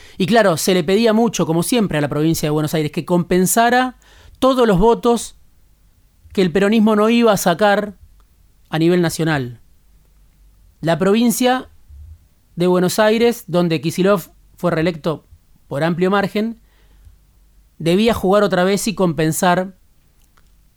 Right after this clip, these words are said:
la diferencia abismal que le sacó el bloque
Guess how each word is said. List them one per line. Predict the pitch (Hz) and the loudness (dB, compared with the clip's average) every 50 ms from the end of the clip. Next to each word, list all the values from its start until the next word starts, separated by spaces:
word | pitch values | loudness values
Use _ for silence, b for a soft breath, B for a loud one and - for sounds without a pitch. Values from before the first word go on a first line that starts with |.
| _ _ _ _ - | _ _ _ _ -6
la | 165 165 170 | -2 0 0
diferencia | 170 175 170 - 180 180 190 190 - 214 208 202 196 185 - - | 0 0 0 0 0 0 0 0 0 0 0 0 -2 -4 -4 -2
abismal | 185 196 226 208 214 262 294 294 277 190 | 0 2 4 4 4 4 4 2 0 0
que | - 190 | 0 0
le | 180 170 | 0 0
sacó | - - 170 160 143 202 208 220 240 240 _ _ _ _ _ _ _ _ _ _ _ _ _ - | 0 -2 -2 0 0 2 2 2 0 -2 _ _ _ _ _ _ _ _ _ _ _ _ _ -4
el | 175 180 185 | -2 0 2
bloque | 180 208 220 233 233 180 - 233 226 226 226 269 | 2 4 4 4 4 2 0 -2 -2 -2 -2 -6